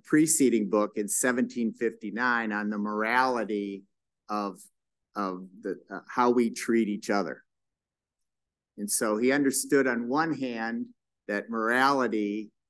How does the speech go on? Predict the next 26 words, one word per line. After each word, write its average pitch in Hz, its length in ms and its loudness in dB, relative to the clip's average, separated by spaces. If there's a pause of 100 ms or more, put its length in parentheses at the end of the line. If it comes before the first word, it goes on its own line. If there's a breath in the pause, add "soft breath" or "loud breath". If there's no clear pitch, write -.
(120)
is 104 220 -4
a 101 180 -6 (280)
huge 135 720 2 (160)
part 110 420 0 (140)
of 104 300 -4 (120)
motivation 113 1120 2 (760)
for 113 400 2
economics. 113 880 0 (960)
And 98 140 -6
so 101 360 0
since - 760 2 (440)
the 101 60 -6
seventeen 127 600 0
hundreds, 131 540 2
we've 104 200 -6
been 104 200 -4
grappling 113 800 -6
with 98 160 -10 (120)
this - 560 -10
since. 120 500 -6
And 104 100 -8
I 107 100 -8 (100)
think 113 180 -6
right 113 320 -4
now 113 640 2
in 107 380 -6